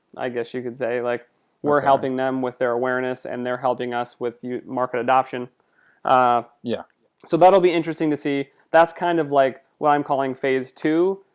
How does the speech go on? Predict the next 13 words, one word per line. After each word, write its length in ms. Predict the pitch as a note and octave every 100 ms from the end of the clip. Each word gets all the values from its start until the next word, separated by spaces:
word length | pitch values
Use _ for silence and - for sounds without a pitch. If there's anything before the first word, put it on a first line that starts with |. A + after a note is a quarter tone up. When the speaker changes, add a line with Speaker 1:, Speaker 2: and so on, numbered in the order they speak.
| _
Speaker 1:
is 160 | B2+ C#3
seeing 220 | D#3 D3
it 80 | C#3+
on 120 | C3
the 60 | B2
group 380 | A#2+ D3 D#3 -
side 420 | E3 D3+ D3+ D3
and 100 | C3
not 220 | C#3 C#3
worrying 240 | D3 C#3+ C#3
about, 320 | C3+ C3 F#2+
like, 260 | B2 B2 _ _ _ _ _ D3
getting 460 | D#3 D3+ C#3+ C#3